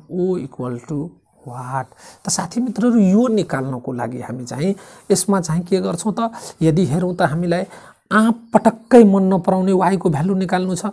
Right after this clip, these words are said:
आँप पटक्कै मन नपराउने हाम्रो चाहिँ कतिजना छन् त? बाइसजना छन्। र साथी मित्रहरू, आँप पटक्कै मन नपराउने, यसको मतलब स्याउ मन पराउने र यो दुवै फल न-, मन नपराउने व्यक्ति पनि त्यसमा आयो।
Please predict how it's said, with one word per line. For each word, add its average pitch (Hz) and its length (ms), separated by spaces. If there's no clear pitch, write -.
आँप 214 320
पटक्कै 214 420
मन 214 320
नपराउने 208 520
हाम्रो 160 260
चाहिँ 156 240
कतिजना 151 440
छन् 170 220
त? 185 40
बाइसजना 180 600
छन्। 185 220
र 185 280
साथी 180 320
मित्रहरू, 180 440
आँप 208 300
पटक्कै 226 380
मन 214 360
नपराउने, 214 460
यसको 202 220
मतलब 233 360
स्याउ 170 500
मन 143 260
पराउने 185 460
र 190 300
यो 185 180
दुवै 180 340
फल 175 260
न-, 170 460
मन 160 400
नपराउने 165 440
व्यक्ति 160 320
पनि 160 200
त्यसमा 165 420
आयो। 151 240